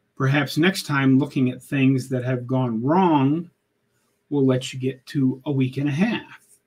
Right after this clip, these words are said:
And then you have another little problem. And then after that, maybe you get to two weeks. So each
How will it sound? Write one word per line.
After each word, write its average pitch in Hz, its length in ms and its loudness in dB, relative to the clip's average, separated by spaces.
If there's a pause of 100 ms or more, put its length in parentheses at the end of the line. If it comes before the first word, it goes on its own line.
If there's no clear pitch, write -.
(440)
And 139 140 0
then 131 160 4
you 120 80 0
have 123 160 -2
another 120 240 -4
little 113 280 -8
problem. 113 560 -4
And 139 120 2
then 139 120 2
after 143 260 -2
that, 151 260 0
maybe 160 280 0
you 185 140 2
get 202 200 -2
to - 160 -20
two 262 240 4
weeks. 113 480 -4 (520)
So 131 480 0
each - 480 0